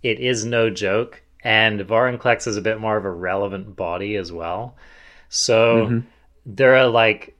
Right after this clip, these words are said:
Speaker 1: very, very niche applications. I could see that being, like, a deck in Historic that specifically relies on Vorinclex. And I'm not necessarily suggesting that it's, like, a competitive deck,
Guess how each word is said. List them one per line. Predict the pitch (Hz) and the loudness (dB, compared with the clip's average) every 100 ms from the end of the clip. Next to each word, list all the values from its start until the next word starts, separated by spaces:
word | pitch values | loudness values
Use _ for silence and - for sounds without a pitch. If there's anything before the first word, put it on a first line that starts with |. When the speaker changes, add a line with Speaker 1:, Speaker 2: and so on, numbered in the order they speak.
| _ - | _ -18
Speaker 1:
very, | 98 107 143 147 143 | -12 -2 2 6 4
very | 123 120 107 | 4 2 2
niche | 104 110 - | -2 -4 0
applications. | 107 101 107 - 104 101 104 98 | 0 0 -2 2 0 2 -6 -6
I | 123 135 | 0 0
could | 151 139 | 2 2
see | - 135 | 2 4
that | 120 107 | 4 4
being, | 113 110 | 2 0
like, | 104 101 - _ _ | 2 0 -2 _ _
a | 123 110 | 0 2
deck | 101 104 98 98 | 2 2 0 -2
in | 113 | -6
Historic | 98 101 - 101 92 104 113 - | -6 -4 -4 -2 0 0 -2 -14
that | 110 101 - | -6 -4 -4
specifically | - 107 - - 104 107 - 104 | -6 -2 0 0 0 -4 -2 0
relies | 101 95 95 95 | 0 2 2 0
on | 95 95 | -6 -4
Vorinclex. | 95 92 95 101 104 107 - - - | -4 -4 -6 0 2 2 -4 -10 -8
And | 104 95 90 87 - | -4 -2 -2 -8 -8
I'm | 95 | -6
not | 104 95 | -4 -4
necessarily | 101 - 104 101 92 92 | -6 -4 -4 -2 -2 -4
suggesting | - 92 90 - 104 92 | -6 -4 -4 -4 -8 -8
that | 85 | -8
it's, | 85 - | -10 -10
like, | 95 82 - | -8 -8 -10
a | |
competitive | 98 95 - 90 95 104 120 104 | -14 -14 -10 -10 -8 -8 -8 -4
deck, | 131 139 - | -2 -2 -6